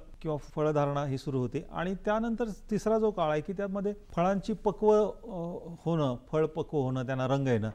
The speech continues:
या दृष्टीने त्यांची वाटचाल असते. तर सुरुवातीच्या काळामध्ये जी कायिक अवस्था आहे तर ती होण्यासाठी नत्रयुक्त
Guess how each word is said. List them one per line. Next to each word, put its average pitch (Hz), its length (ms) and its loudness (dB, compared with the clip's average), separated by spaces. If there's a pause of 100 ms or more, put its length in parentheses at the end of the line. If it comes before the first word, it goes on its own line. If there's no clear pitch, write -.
या 160 160 4
दृष्टीने 160 420 -2
त्यांची 139 240 -2
वाटचाल 123 360 -2
असते. 110 260 -4
तर 254 60 -2
सुरुवातीच्या 233 640 0
काळामध्ये 135 680 0 (320)
जी 160 80 -6
कायिक 170 360 2
अवस्था 139 380 0
आहे 135 160 -2
तर 202 100 -8
ती 208 440 -4
होण्यासाठी 151 680 -6
नत्रयुक्त 190 800 2